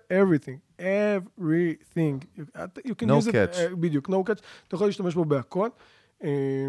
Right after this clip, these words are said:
Speaker 1: וזה, נגיד, מסוג הדברים. הרי יש לנו, לצורך העניין, גם עוד איזה, גם, אה, אחד מהזה של היוטיוברס, if you're a YouTubers, you can, טה-טה-טה, או כל מיני כזה ש-, שפונים לקהלים, לסגמנטים מאוד מסוימים, אבל גם שם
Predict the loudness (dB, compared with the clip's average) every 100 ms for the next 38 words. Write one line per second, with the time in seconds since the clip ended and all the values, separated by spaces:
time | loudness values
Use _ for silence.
0 | -6 -10 _ _ _ -10 -8 -8 -8 -8
1 | -8 -4 -4 -4 -4 -2 -4 -2 -4 -2
2 | 0 2 2 0 -2 -4 -6 -4 -6 -4
3 | -4 -4 -6 -10 -8 -6 -6 -6 -6 -8
4 | -10 -10 -10 -12 -16 -18 -18 -16 -14 -14
5 | -12 -14 -12 -10 -8 -6 -6 -6 -8 -10
6 | -18 -16 -10 -6 -4 -2 -4 -4 -4 -2
7 | -2 -2 -6 -10 -10 -12 -14 -20 _ _
8 | -20 -18 -10 -6 -4 -4 -4 -2 -2 -2
9 | -2 -4 -6 -12 -6 -6 -2 -2 2 2
10 | 0 -2 -2 -2 0 0 -2 -2 -2 -2
11 | -2 -2 0 0 -2 -2 -2 0 0 0
12 | 0 0 -2 -4 -4